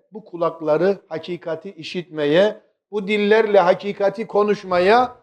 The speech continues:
kalple hakikate iman edip teslim olmaya Rabbim bizleri muvaffak eylesin diyelim ve devam edelim.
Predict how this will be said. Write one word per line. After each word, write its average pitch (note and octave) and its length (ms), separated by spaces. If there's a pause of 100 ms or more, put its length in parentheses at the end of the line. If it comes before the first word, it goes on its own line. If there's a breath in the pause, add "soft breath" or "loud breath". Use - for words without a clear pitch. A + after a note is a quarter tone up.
(320)
kalple F#3+ 760
hakikate F#3+ 760
iman E3+ 480
edip D#3 380
teslim F#3+ 460
olmaya F3 680 (320)
Rabbim D#3 360
bizleri D#3 300
muvaffak D#3 480
eylesin D3 560
diyelim F3+ 500
ve E3+ 140
devam D3+ 300
edelim. A2+ 400